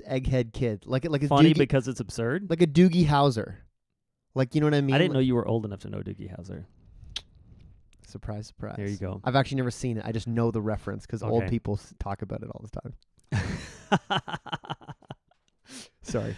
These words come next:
Speaker 1: Continue.
Speaker 2: It, it's not exactly uncommon.
Speaker 1: Mm.
Speaker 2: So, for instance,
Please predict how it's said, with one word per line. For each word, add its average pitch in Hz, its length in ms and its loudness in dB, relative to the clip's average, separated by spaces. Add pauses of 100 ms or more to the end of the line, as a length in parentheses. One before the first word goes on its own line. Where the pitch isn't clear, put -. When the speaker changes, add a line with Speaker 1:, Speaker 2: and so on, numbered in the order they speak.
Speaker 1:
Continue. 120 360 2 (1500)
Speaker 2:
It, 160 160 2
it's 170 260 2
not 175 220 2
exactly 120 520 0
uncommon. 101 680 -10 (280)
Speaker 1:
Mm. 117 300 0 (220)
Speaker 2:
So, 143 240 2
for 156 200 2
instance, 107 600 -6